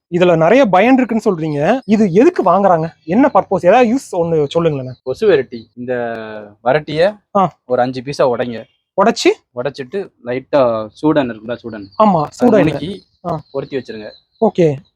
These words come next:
Speaker 2: நம்ம கொசுபத்தி வீட்டுல பொருத்தோம் பாத்தீங்களா?
Speaker 1: ஆமா.
Speaker 2: அதே மாதிரி புகை வரும்.
Speaker 1: நம்மளே இது ஒரு ப்ராடக்ட் எடுத்து செஞ்சிடலாம் போல தனியா.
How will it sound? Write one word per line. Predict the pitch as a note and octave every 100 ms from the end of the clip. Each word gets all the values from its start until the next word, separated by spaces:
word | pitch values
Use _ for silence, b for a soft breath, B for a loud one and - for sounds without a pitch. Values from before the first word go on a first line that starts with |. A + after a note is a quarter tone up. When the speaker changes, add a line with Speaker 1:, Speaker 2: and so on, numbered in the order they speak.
| -
Speaker 2:
நம்ம | B2
கொசுபத்தி | C3+ D3 D#3+ C#3
வீட்டுல | C3 A#2+ B2
பொருத்தோம் | A#2 A2+ A#2+
பாத்தீங்களா? | A2+ A#3
Speaker 1:
ஆமா. | C4+ G#3+ F#3+ D#3+
Speaker 2:
அதே | C3 C3
மாதிரி | C3+ D3
புகை | B2+ C3+
வரும். | A#2 A2
Speaker 1:
நம்மளே | D3+ E3+ C4
இது | C#4+
ஒரு | A3 E3+
ப்ராடக்ட் | F3+ G#3+ B3
எடுத்து | G#3 F3+ E3
செஞ்சிடலாம் | G3+ G3+
போல | F3+ D#3
தனியா. | D3 D3+ D#3+ F#3+